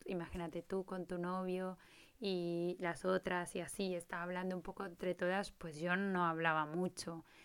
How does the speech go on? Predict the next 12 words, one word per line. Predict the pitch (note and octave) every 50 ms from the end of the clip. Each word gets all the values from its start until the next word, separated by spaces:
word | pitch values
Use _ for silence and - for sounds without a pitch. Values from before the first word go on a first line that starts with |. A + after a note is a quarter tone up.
| - -
Siempre | - - G3+ F#3 G#3 G3+
tenía | - G3+ G3 F#3+ F#3
inseguridad, | F3+ F3 - F#3+ F3 F3+ F3+ F3 E3+ F3 E3+ F3 F3+ F3
pensaba | - F3+ E3 - F#3 F3+ F3 F3
que | - F#3+
lo | F3+ F3+ F3
que | - F#3 F3+
decía | F3+ F3 E3+ - - F#3 F3+ F3 F3
no | F3+ F3 E3+
tenía | - F3+ F3 F3 F3
mucho | F3 E3+ E3 - - E3+
sentido, | - - F3 E3+ E3 - - F#3 F#3 F#3+ F3+ E3+ E3+ E3 E3 E3 E3+ -